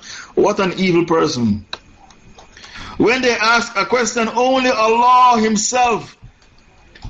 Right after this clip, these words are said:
can answer the question. Okay, find the hadith. Uh, a man came to the study circle of Imam Malik and said, "How is Allah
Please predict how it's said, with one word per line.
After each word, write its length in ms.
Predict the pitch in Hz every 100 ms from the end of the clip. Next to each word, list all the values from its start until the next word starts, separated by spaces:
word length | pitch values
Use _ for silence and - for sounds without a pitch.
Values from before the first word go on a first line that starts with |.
| - - - - - - - - -
can 340 | 180 175 156 156
answer 580 | 165 165 151 135 127 117 - - _ - - _ - - -
the 160 | 113 120
question. 440 | 127 - - 78 - - - - - - - - -
Okay, 400 | 170 165 156 - - - - - _ _ _ -
find 320 | - 202 196
the 60 |
hadith. 520 | 175 165 208 180 - -
Uh, 140 | 147 - - -
a 80 | 170
man 320 | 220 233 208
came 260 | 208 208 190
to 100 | 190
the 340 | 180 165 -
study 300 | - - 180
circle 420 | 175 202 196 190
of 340 | 180 165 165 -
Imam 280 | 175 165 170
Malik 480 | 202 196 160 156 -
and 160 | 143
said, 140 | 151 151
"How 180 | 160 190
is 100 | 175
Allah 640 | 170 185 185 175 135 -